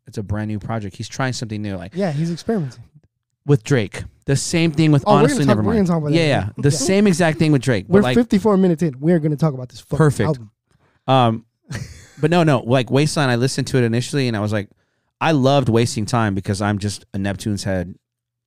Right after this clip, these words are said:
Speaker 2: Oh, yeah,
Speaker 1: since
Speaker 2: that
Speaker 1: I
Speaker 2: was
Speaker 1: was,
Speaker 2: great. That
Speaker 1: you
Speaker 2: was
Speaker 1: know what I
Speaker 2: great.
Speaker 1: mean? That song is
Speaker 2: I skipped over it though, but it was great.
Speaker 1: Yeah, I,
Speaker 2: <laughs>
Speaker 1: yeah, I skipped over it because it was on the
Speaker 2: I,
Speaker 1: radio.
Speaker 2: yeah, it was on the radio.
Speaker 1: Everybody
Speaker 2: I,
Speaker 1: knows
Speaker 2: I
Speaker 1: it, and
Speaker 2: listened
Speaker 1: that's
Speaker 2: to it.
Speaker 1: and I wish there are times. Listen, I'm selfish, and I'm truly. I always tell people this. I'm nobody in this.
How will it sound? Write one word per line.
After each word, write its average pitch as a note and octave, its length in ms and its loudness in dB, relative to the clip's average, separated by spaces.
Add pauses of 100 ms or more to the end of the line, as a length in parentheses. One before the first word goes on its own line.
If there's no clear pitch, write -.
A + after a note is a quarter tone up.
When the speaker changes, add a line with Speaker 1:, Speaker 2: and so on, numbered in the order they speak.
(180)
Speaker 2:
Oh, G#3+ 120 2
yeah, A3+ 140 6
Speaker 1:
since E3+ 100 2
Speaker 2:
that G3+ 60 4
Speaker 1:
I A3+ 40 4
Speaker 2:
was F#3 80 2
Speaker 1:
was, - 60 -2
Speaker 2:
great. E3+ 260 0
That - 40 -20
Speaker 1:
you E3 60 -4
Speaker 2:
was C3 60 2
Speaker 1:
know B2+ 60 2
what C3 60 2
I - 40 2
Speaker 2:
great. C3+ 80 2
Speaker 1:
mean? C3+ 120 -2 (220)
That C#3+ 260 0
song B2+ 440 2
is G#2 340 -4 (180)
Speaker 2:
I E3 100 -2
skipped - 300 -4
over B2+ 160 -6
it B2 80 -14
though, C3+ 140 -10
but C#3+ 120 -12
it D#3+ 40 -10
was F3+ 100 -12
great. G3+ 240 -12
Speaker 1:
Yeah, B3 520 4
I, - 40 -20
Speaker 2:
<laughs> - 0 -
Speaker 1:
yeah, E3+ 200 2
I - 40 6
skipped G#3 200 2
over G3 160 4
it - 60 0
because F#3+ 180 2
it F#3 40 4
was F3+ 80 2
on G3 80 2
the G3+ 60 4
Speaker 2:
I, A3 40 4
Speaker 1:
radio. A3 240 4
Speaker 2:
yeah, - 120 0
it G3 60 0
was A3+ 80 -2
on D#4+ 100 0
the F4 60 -4
radio. G4+ 100 0
Speaker 1:
Everybody A3+ 220 4
Speaker 2:
I, - 20 4
Speaker 1:
knows A#3+ 160 2
Speaker 2:
I E3 40 4
Speaker 1:
it, - 20 2
and A#3 80 2
Speaker 2:
listened - 100 4
Speaker 1:
that's F#3+ 200 2
Speaker 2:
to C#3 60 -4
it. C3+ 60 -6
Speaker 1:
and C#3+ 100 0
I E3+ 100 2
wish D3+ 420 2
there C#3+ 200 2
are D#3+ 40 4
times. D3 440 0 (340)
Listen, A2+ 360 -6
I'm A2+ 300 -4 (500)
selfish, G#2+ 500 -2
and G#2 100 -2
I'm G2+ 160 -2
truly. C#3 340 2
I - 40 4
always B2 160 2
tell C3+ 140 0
people A2+ 160 0
this. G2 240 -2
I'm D3+ 140 0
nobody A#2 340 2
in F#2+ 80 0
this. G2 240 -2